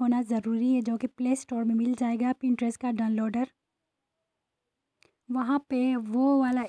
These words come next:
ऐप ओपन करने के बाद हमारी जो लिंक थी, जो हम लोगों ने कॉपी की थी, वो यहाँ पे खुद ब खुद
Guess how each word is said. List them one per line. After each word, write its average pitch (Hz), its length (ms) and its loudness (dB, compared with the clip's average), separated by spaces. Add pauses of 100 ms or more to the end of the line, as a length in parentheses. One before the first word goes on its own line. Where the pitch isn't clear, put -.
(120)
ऐप 247 160 -2 (140)
ओपन 277 260 4
करने 247 240 2
के 247 100 -4
बाद 226 280 -2
हमारी 240 460 4
जो 247 180 2
लिंक 240 360 6
थी, 302 260 -4 (440)
जो 254 100 2
हम 247 100 6
लोगों 240 180 4
ने 240 80 2
कॉपी 240 360 -2
की 277 160 -2
थी, 269 100 -2
वो 247 120 2
यहाँ 233 260 0
पे 254 120 -2
खुद 247 200 -2
ब 214 160 -2
खुद 277 200 -4